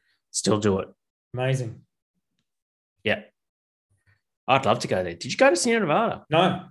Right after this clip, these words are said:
Speaker 2: no, no.
Speaker 1: Oh.
Speaker 2: No, we went, we, we went to a lot of good big breweries. Where are they? They're, like, they're up in the
Speaker 1: Chico.
Speaker 2: Where's that?
Speaker 1: California.
Speaker 2: Like, north of San Fran?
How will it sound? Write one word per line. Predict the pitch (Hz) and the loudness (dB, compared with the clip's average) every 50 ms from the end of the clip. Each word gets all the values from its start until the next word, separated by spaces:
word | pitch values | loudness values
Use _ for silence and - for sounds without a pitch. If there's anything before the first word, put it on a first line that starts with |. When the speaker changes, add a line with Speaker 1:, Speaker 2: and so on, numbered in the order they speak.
| - | 0
Speaker 2:
no, | 139 143 | 2 2
no. | 143 143 135 - - - - - _ _ _ _ _ _ _ _ _ _ - | 4 4 2 0 -2 -10 -18 -20 _ _ _ _ _ _ _ _ _ _ -4
Speaker 1:
Oh. | 113 127 110 - - _ _ _ _ _ | -4 -4 -4 -6 -10 _ _ _ _ _
Speaker 2:
No, | 143 135 123 143 | -2 -2 0 0
we | 151 | 2
went, | 160 180 180 175 156 | 2 2 2 2 2
we, | 165 180 | 2 2
we | 175 175 | 2 2
went | 165 185 214 220 | 2 2 2 2
to | 196 | 2
a | 165 | 2
lot | 151 165 185 185 | 2 2 2 2
of | 151 143 | 0 0
good | 165 151 139 - - | -2 -4 -4 -8 -6
big | 156 147 135 127 | -6 -6 -4 -2
breweries. | 139 156 156 143 131 135 139 - - - - - _ _ _ _ _ | -2 0 0 0 0 0 -2 -4 -8 -14 -20 -20 _ _ _ _ _
Where | - 190 220 | 4 4 6
are | 214 | 6
they? | 202 180 | 6 6
They're, | 156 185 220 | 4 4 4
like, | 226 220 185 185 - - | 4 2 0 -2 -4 -6
they're | 160 180 196 202 180 | -6 -4 -2 -2 -2
up | 160 - 170 | -2 -4 -4
in | 143 135 127 127 127 | -4 -4 -4 -4 -4
the | 123 120 120 117 113 113 113 117 - - | -6 -6 -6 -6 -8 -8 -8 -8 -6 0
Speaker 1:
Chico. | - 151 147 147 143 98 90 90 87 - _ _ _ _ _ _ _ _ _ _ _ _ _ _ _ _ _ _ | 0 2 2 2 2 0 0 -2 -6 -10 _ _ _ _ _ _ _ _ _ _ _ _ _ _ _ _ _ _
Speaker 2:
Where's | 143 131 120 | -2 -2 -2
that? | 131 131 120 123 - - _ _ _ _ _ _ _ _ _ _ _ _ _ _ _ _ _ _ _ _ _ _ _ _ _ _ _ _ _ _ _ _ _ _ _ _ _ _ _ _ _ _ | -2 -4 -4 -6 -12 -20 _ _ _ _ _ _ _ _ _ _ _ _ _ _ _ _ _ _ _ _ _ _ _ _ _ _ _ _ _ _ _ _ _ _ _ _ _ _ _ _ _ _
Speaker 1:
California. | - 113 104 95 - - 104 101 110 143 180 180 - - _ _ _ _ - | -4 -4 -4 -4 -6 -4 -4 -2 0 -2 -2 -4 -6 -14 _ _ _ _ 0
Speaker 2:
Like, | 151 147 | 2 4
north | 135 135 135 147 165 170 - | 6 6 8 8 6 6 4
of | 170 135 127 - - - - _ _ _ _ _ _ _ _ _ _ _ _ | 2 0 0 -2 -6 -14 -20 _ _ _ _ _ _ _ _ _ _ _ _
San | - - 143 135 160 185 | -6 -4 -2 -2 -2 -4
Fran? | 185 - 262 277 311 339 | -6 -8 -10 -8 -10 -12